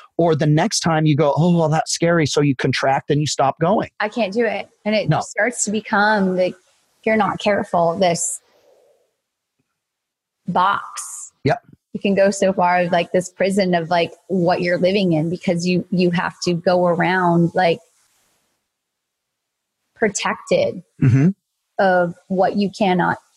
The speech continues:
Speaker 2: and cannot do on, in, in terms of what feels comfortable and what doesn't feel comfortable.
Speaker 1: Right. And all your magic happens outside of your comfort zone. So that comfort zone gets smaller and smaller and smaller and more, that edge of that comfort zone gets bigger and taller, those walls. So you just kinda get stuck in there,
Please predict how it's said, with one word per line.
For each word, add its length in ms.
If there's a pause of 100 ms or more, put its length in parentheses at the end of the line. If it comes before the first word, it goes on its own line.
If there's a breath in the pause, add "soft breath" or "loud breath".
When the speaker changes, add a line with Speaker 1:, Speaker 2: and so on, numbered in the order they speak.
(100)
Speaker 2:
and 180
cannot 380
do 340
on, 160 (120)
in, 220
in 120
terms 260
of 120
what 200
feels 240
comfortable 560
and 180
what 240
doesn't 360
feel 180
comfortable. 360
Speaker 1:
Right. 60 (1700)
And 120
all 300
your 80
magic 400
happens 320
outside 280
of 40
your 120
comfort 340
zone. 240
So 140
that 220
comfort 380
zone 160
gets 240
smaller 380
and 160
smaller 400
and 160
smaller 440
and 140
more, 340 (320 loud breath)
that 180 (140)
edge 360
of 60
that 180
comfort 320
zone 180
gets 180
bigger 380
and 180
taller, 380
those 240
walls. 240
So 80
you 160
just 220
kinda 240
get 240
stuck 360
in 120
there, 240